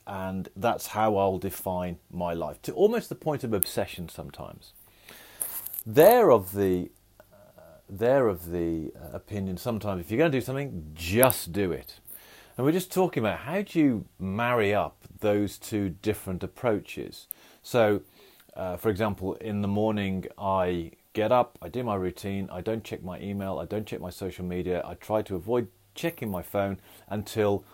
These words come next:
well into the morning, so that I've got my first task done, my mor-,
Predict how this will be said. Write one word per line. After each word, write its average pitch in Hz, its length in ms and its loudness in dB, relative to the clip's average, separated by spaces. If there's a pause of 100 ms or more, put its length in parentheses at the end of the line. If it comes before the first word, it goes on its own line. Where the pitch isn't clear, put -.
(100)
well 123 320 6
into 113 320 -2
the 101 120 -2
morning, 90 480 -2 (300)
so - 140 -2
that 101 80 6
I've 92 180 2
got - 140 0
my 90 120 -6
first 127 340 0
task 120 280 -8
done, 110 140 0
my 98 100 0
mor-, 92 200 0